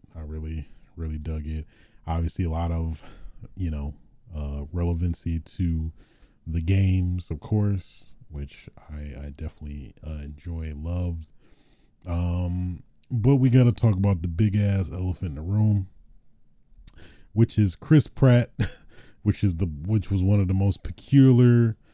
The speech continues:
peculiar, uh, choices, uh, in terms of casting, um, that, that was made. And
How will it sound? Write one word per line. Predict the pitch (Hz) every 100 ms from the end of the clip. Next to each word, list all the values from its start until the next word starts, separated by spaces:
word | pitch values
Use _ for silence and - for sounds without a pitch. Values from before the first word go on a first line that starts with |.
| _ _ -
peculiar, | 104 - - 175 156 139 120 101 95 95 104 - -
uh, | 92 92 90 90 - _
choices, | - - 123 107 - 104 95 - - _ _ _ _ _
uh, | 85 92 92 90
in | 90
terms | 90 - 110 92
of | 87
casting, | - 98 85 - 78 76 76 73 _ _ _ _ _
um, | 85 82 80 80 78
that, | 85 78 73
that | 82
was | 82
made. | 80 82 78 78
And | 76 76 73 76